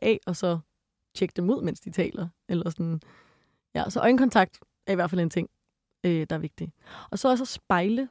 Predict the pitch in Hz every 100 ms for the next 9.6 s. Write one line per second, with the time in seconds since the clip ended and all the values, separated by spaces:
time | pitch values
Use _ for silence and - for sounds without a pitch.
0 | - 220 208 - 180 180 - _ 180 -
1 | - _ _ 220 247 226 - 175 170 -
2 | - 180 196 196 - 208 - 185 170 160
3 | - 175 - - - - - - - 185
4 | 185 - 185 175 214 196 196 175 170 -
5 | 185 202 - _ _ _ - 185 185 180
6 | 185 175 180 - - 160 - - - -
7 | - - - _ 160 156 175 165 - 220
8 | - 220 190 202 185 180 175 165 170 190
9 | 170 165 - 208 - 180